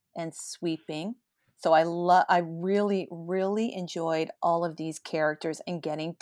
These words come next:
to watch them grow. It's, it's very rare that you get to see this in a book, like, that long and sweeping. And then as you're doing this, she also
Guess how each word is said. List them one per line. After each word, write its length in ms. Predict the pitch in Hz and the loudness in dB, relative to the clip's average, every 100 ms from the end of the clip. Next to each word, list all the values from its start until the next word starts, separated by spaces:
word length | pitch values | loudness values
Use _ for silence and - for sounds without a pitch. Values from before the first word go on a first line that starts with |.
| - | -4
to 260 | 170 147 - _ _ _ _ | -2 -2 -6 _ _ _ _
watch 460 | 160 160 165 - - | 2 4 4 0 -8
them 280 | 247 262 285 _ - | -4 -4 -6 _ -14
grow. 420 | - 165 147 247 | -2 4 4 4
It's, 200 | 277 - - | 0 -8 -8
it's 320 | 202 - - _ _ _ | -8 -8 -20 _ _ _
very 240 | 226 269 302 | 0 0 0
rare 300 | 180 190 226 | 0 2 2
that 140 | 208 | 2
you 160 | 147 175 | 0 -2
get 260 | 156 180 - | -2 -4 -4
to 80 | |
see 320 | 175 - 190 196 | -10 -6 -2 2
this 300 | 170 165 - | 2 0 -2
in 160 | 180 170 | -4 -4
a 60 | |
book, 300 | 151 190 - - | 2 2 2 0
like, 220 | 147 - 156 - | 0 -2 -8 0
that 500 | 135 - - - - _ _ _ _ _ _ _ _ _ _ _ _ | 2 0 -6 -10 -14 _ _ _ _ _ _ _ _ _ _ _ _
long 560 | 175 170 185 180 175 160 | -8 2 6 6 4 0
and 140 | 151 | -8
sweeping. 600 | - - 170 - 202 262 - _ _ - | -8 -4 -4 -2 -4 -4 -8 _ _ -2
And 200 | 175 175 | 2 6
then 300 | 196 196 190 _ _ _ 190 | 6 6 0 _ _ _ 4
as 260 | 196 220 | 6 6
you're 120 | 262 | 2
doing 360 | 202 202 185 180 | 0 2 2 2
this, 300 | 175 175 - _ - | 0 0 -4 _ -10
she 380 | - - 180 175 | -6 -2 -2 4
also 460 | 190 185 - 220 | 4 4 2 -2